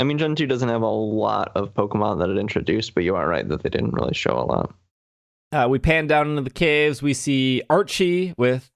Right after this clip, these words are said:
Speaker 2: three grunts following behind.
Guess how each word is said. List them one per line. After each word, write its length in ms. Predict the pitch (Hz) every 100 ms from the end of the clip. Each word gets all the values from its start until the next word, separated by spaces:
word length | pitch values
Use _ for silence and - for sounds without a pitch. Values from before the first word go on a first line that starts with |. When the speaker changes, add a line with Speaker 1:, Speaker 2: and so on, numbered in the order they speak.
| -
Speaker 2:
three 520 | 151 151 147 147 143 - _ _ _ _ _ -
grunts 500 | 135 135 139 139 -
following 480 | 139 123 127 127 117
behind. 680 | 110 120 123 123 123 117